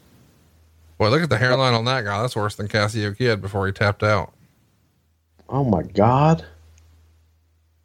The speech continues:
Speaker 2: What, how many orange jackets do we have down here?
Speaker 1: All of them.
Speaker 2: Okay,
Speaker 1: Here,
Speaker 2: here
Speaker 1: here's
Speaker 2: we
Speaker 1: the
Speaker 2: go.
Speaker 1: way.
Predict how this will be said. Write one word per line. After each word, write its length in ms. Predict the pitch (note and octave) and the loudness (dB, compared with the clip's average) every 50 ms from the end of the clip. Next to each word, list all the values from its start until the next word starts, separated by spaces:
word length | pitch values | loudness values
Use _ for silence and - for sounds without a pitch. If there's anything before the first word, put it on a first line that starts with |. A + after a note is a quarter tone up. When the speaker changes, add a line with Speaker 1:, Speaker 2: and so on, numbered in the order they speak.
| _ _ _ _ _ _ _ _ _ _ _ _ | _ _ _ _ _ _ _ _ _ _ _ _
Speaker 2:
What, 280 | G#2+ A#2+ D#3+ - - - | -4 -2 -2 0 0 0
how 240 | E3 G3 B3 D4 D4+ | 2 2 2 2 2
many 380 | C#4+ B3+ A#3 A#3 A3+ G#3+ G3+ | 2 2 2 2 2 2 2
orange 440 | E3+ F#3+ G3 G#3 G#3 G3+ - - - | 2 2 2 2 2 0 -2 -2 -2
jackets 520 | E3 E3+ G#3 C4+ C4+ - C#3 - - - | 0 2 2 2 0 -2 -6 -8 -8 -2
do 100 | - D3 | 0 2
we 140 | D3 E3 E3+ | 4 4 4
have 300 | F3 G3+ C4 D#4 D#4 A#3 | 4 4 2 2 0 0
down 300 | F#3 C3 A2 G2+ F#2+ F#2 | 0 0 2 0 0 -2
here? 140 | G2 F#2+ F#2 | -4 -4 -2
Speaker 1:
All 240 | G#2 A#2 B2 B2 A#2 | -2 -2 -2 -2 -4
of 180 | G#2 G2+ G2 | -6 -8 -10
them. 200 | G2 F2+ F#2 G2 - _ _ _ _ _ _ _ _ _ _ _ _ _ _ _ _ _ _ _ _ _ _ _ _ _ _ _ _ _ _ _ _ _ _ _ _ _ _ _ _ _ _ _ _ _ _ - | -10 -12 -12 -12 -16 _ _ _ _ _ _ _ _ _ _ _ _ _ _ _ _ _ _ _ _ _ _ _ _ _ _ _ _ _ _ _ _ _ _ _ _ _ _ _ _ _ _ _ _ _ _ -8
Speaker 2:
Okay, 140 | - C3+ D3+ | -4 -2 2
Speaker 1:
Here, 100 | C#3 A#2 | 2 2
Speaker 2:
here 60 | G#2+ | 4
Speaker 1:
here's 160 | A2 A2 A#2+ D#3 | 4 4 4 4
Speaker 2:
we 40 | F3+ | 4
Speaker 1:
the 40 | F3+ | 4
Speaker 2:
go. 200 | D3 B2+ B2+ D#3 | 4 6 4 4
Speaker 1:
way. 100 | F#3 | 2